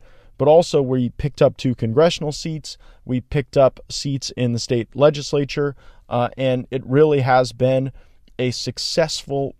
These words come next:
party-building enterprise. Uh, meanwhile, in the state of Georgia, they're having these other problems. Now, in the U S A Today piece, there are a few specific reasons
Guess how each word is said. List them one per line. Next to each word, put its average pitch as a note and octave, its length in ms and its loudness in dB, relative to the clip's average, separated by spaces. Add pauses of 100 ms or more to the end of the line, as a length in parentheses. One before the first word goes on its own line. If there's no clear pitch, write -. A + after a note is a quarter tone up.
party-building C3+ 920 -2
enterprise. - 720 -4 (480)
Uh, A2 80 -2
meanwhile, C#3 400 4
in C3 60 0
the B2 60 -2
state B2 200 -2
of A#2 80 0
Georgia, B2 360 0
they're B2 140 2
having A#2 260 0
these A#2 160 -4
other B2 160 2
problems. E3 580 2
Now, C3 240 -2 (340)
in C#3+ 360 0
the B2+ 160 -4
U C#3+ 140 8
S A#2+ 160 4
A C3 100 4
Today D#3 380 4
piece, C3+ 420 -8 (280)
there C3+ 180 8
are B2+ 160 8
a C3+ 60 -2
few F3+ 320 -2
specific C3+ 720 -4
reasons C3 720 -4